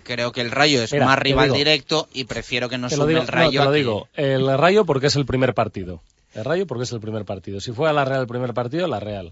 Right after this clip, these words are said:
Speaker 2: Cuanto <laughs> antes, mejor.
Speaker 1: Vale. Luego, cuando ganemos el viernes, ya te preguntaré si firmas perder el, el miércoles. <laughs>
Speaker 2: Eh,
Speaker 1: Eh,
Speaker 2: es lógico que no,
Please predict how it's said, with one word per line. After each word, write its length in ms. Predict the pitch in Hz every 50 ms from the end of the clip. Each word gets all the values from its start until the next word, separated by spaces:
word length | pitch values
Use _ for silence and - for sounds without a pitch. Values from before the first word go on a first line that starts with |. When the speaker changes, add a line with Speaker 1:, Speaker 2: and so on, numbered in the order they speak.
| - - -
Speaker 2:
Cuanto 300 | - 113 107 - - 101
<laughs> 20 |
antes, 260 | 160 175 135 175 160
mejor. 360 | 143 113 104 - 113 98 - - _ _ _ _ _ - - - - - - - - - - - - _
Speaker 1:
Vale. 220 | - 98 95 - - _ _ _ -
Luego, 200 | 117 113 117 117
cuando 220 | 127 123 123 117
ganemos 320 | 120 120 117 123 127 127 -
el 100 | 127 123
viernes, 320 | 127 131 135 139 139 123
ya 100 | 117 117
te 80 | 120 117
preguntaré 500 | 120 120 117 120 113 110 113 110 117 117
si 120 | - -
firmas 400 | - - 113 110 107 107 104 -
perder 380 | - - 107 110 101 113 110 101
el, 300 | 107 98 92 95 98 101 -
el 160 | - 135 - 110
miércoles. 640 | 98 123 117 - - - - 135 143 160 - - 160
<laughs> 580 | 123 135 - - - - - - - - - -
Speaker 2:
Eh, 360 | 123 123 120 120 117 123 110 110
Speaker 1:
Eh, 140 | 123 123
Speaker 2:
es 60 | 127 123
lógico 380 | 135 127 110 - 123 120 113
que 100 | - 110
no, 160 | 104 101 92